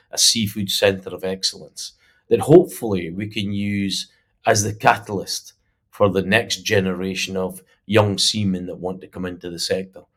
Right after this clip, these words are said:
or seawomen, in fact, that want to come into the sector. So if nothing else, it puts us on the map because,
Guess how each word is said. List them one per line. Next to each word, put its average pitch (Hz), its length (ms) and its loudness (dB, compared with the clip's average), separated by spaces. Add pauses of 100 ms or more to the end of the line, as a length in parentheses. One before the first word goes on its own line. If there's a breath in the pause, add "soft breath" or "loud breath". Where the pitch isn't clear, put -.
(160)
or 98 120 0
seawomen, 98 640 2 (100)
in - 80 -18
fact, - 340 -4
that 90 120 -12
want 92 200 -6
to - 60 -20
come 85 180 -14
into 85 220 -10
the 82 80 -10
sector. 95 460 -4 (600 loud breath)
So 151 420 12
if 170 220 -2
nothing 175 400 6
else, 113 380 4
it - 220 -14
puts - 240 -4
us 113 160 0
on 101 140 4
the 90 100 -2
map 90 400 -6 (260)
because, 101 720 0